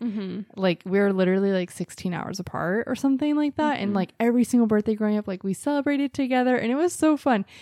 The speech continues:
Speaker 2: She's an esthetician now in California.
Speaker 1: Oh, awesome.
Speaker 2: And I just, like, love it for her. And so, yeah, she's having a baby boy. And then my friend Lauren is having a little girl this summer. And I'm just so excited. But
Speaker 1: How
Speaker 2: I would say those
Speaker 1: fun.
Speaker 2: are, like, the people who have never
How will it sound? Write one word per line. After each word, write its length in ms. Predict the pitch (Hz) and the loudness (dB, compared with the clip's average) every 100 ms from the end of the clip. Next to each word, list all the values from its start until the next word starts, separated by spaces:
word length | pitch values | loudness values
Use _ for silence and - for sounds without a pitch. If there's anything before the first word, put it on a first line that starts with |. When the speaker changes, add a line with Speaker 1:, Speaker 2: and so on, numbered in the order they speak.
| - | -20
Speaker 2:
She's 240 | - 240 233 | -2 2 2
an 80 | |
esthetician 640 | 226 220 - 277 254 - 196 | 2 0 -2 0 0 0 -4
now 420 | 165 151 185 254 - | -4 -2 -2 -4 -4
in 140 | 202 | -2
California. 680 | 214 208 226 196 160 160 247 | 0 0 0 -2 -2 -2 -2
Speaker 1:
Oh, 160 | 285 277 | -4 -10
awesome. 320 | - 269 - | -8 -8 -2
Speaker 2:
And 80 | 269 | 0
I 140 | 294 359 | 2 4
just, 240 | 427 - | 2 2
like, 160 | 440 415 | 0 0
love 400 | 233 233 185 151 | -4 0 2 0
it 160 | - | -8
for 160 | - 180 | -8 -6
her. 200 | 180 151 | -4 -4
And 320 | - 196 202 - - - _ - | -2 -4 -4 -6 -20 -20 _ -8
so, 460 | - 220 196 180 - _ _ _ _ - | 2 2 2 -2 -10 _ _ _ _ -6
yeah, 140 | 226 | -4
she's 220 | 170 214 208 | -4 -6 -6
having 280 | 226 233 | -2 0
a 60 | 240 | 2
baby 260 | 233 240 247 | 4 6 4
boy. 300 | 214 196 190 | 2 0 2
And 100 | 196 | 2
then 80 | |
my 140 | 202 196 | 2 2
friend 280 | - 190 185 | 0 -4 -2
Lauren 280 | 170 165 | -4 -4
is 100 | 165 - | -6 -6
having 200 | 190 190 | -6 -6
a 40 | 190 | -6
little 200 | - - | -10 -14
girl 220 | - - | -14 -12
this 180 | - - | -10 -10
summer. 240 | - 208 | -10 -10
And 160 | - 233 | -10 -8
I'm 120 | 226 | -6
just 200 | 220 - | -8 -10
so 80 | - | -14
excited. 480 | - - 196 175 185 | -14 -12 -10 -10 -6
But 160 | 214 - - - - - | -6 -6 -20 -20 -20 -2
Speaker 1:
How 80 | 277 | 2
Speaker 2:
I 80 | |
would 220 | 415 453 302 | 4 4 4
say 240 | 415 262 | 2 4
those 260 | 214 214 220 | 4 4 4
Speaker 1:
fun. 80 | |
Speaker 2:
are, 40 | 330 | 2
like, 440 | 370 349 240 - - _ _ - | 2 2 0 -10 -18 _ _ -4
the 500 | 226 226 220 214 190 | 2 4 4 2 -2
people 420 | - 185 175 185 | -8 -8 -4 0
who 120 | 208 226 | 2 2
have 180 | 208 | 0
never 520 | 185 175 170 170 160 | -2 -2 -2 -2 -4